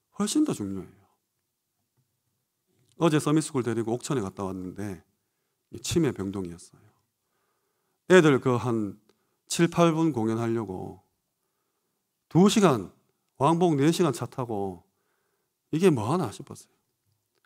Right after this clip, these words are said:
그나마 이제 우리 전문 사역부에서 배려해 주셔서 저희는 스타리아 타고 갔는데 우리 어르신들은 스타렉스 타고 가다가 차 퍼져가지고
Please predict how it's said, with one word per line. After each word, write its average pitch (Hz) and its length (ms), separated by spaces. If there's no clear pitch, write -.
그나마 170 400
이제 127 180
우리 117 240
전문 113 220
사역부에서 127 400
배려해 123 300
주셔서 113 280
저희는 117 320
스타리아 135 360
타고 117 220
갔는데 101 480
우리 127 140
어르신들은 104 580
스타렉스 139 340
타고 107 160
가다가 95 180
차 - 160
퍼져가지고 160 520